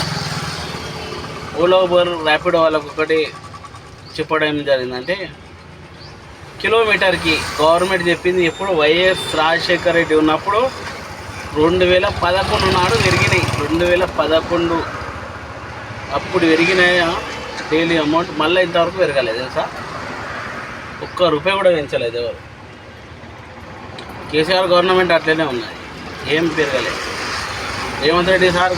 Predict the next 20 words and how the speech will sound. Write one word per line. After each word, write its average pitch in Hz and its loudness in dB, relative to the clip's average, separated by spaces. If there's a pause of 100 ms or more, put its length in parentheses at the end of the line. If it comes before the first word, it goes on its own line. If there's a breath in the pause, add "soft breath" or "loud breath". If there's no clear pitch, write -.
గవర్నమెంట్ 165 2
అట్లనే 147 0
ఉన్నది, 131 -2 (180)
ఆటోలో 185 0 (300)
ఏం 185 4 (100)
చూస్తలేరు. 127 -4 (880)
ఇంకో 170 0 (100)
ఆటో 185 2
యూనియన్ 208 2
సరిగ్గా 202 2 (100)
మాట్లాడాలి 185 2
కూడా 196 4
మాట్లాడతలేరు. 120 -2 (3250)
ఇప్పుడు 175 2 (300)
మాకు 165 2 (240)
గవర్నమెంట్ 170 2
కూడా 165 2 (160)
కా-, 156 2 (220)
ఆ? - 0 (960)
ఇక్కడ 165 0